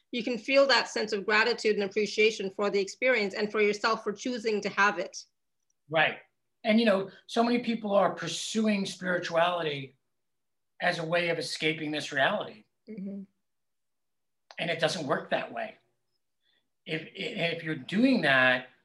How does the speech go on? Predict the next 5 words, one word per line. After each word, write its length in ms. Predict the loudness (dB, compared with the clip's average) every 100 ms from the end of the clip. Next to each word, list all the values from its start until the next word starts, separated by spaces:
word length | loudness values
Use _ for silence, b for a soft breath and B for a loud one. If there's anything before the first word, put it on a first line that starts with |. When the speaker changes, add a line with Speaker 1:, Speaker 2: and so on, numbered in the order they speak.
| _ _
Speaker 2:
you 340 | -16 -10 -4 0
are 160 | 0
symptomatic, 680 | 0 -6 -8 0 2 2 0 -10 -20 _ _
for 140 | -10 -8
sure. 640 | -6 -2 2 2 2 -2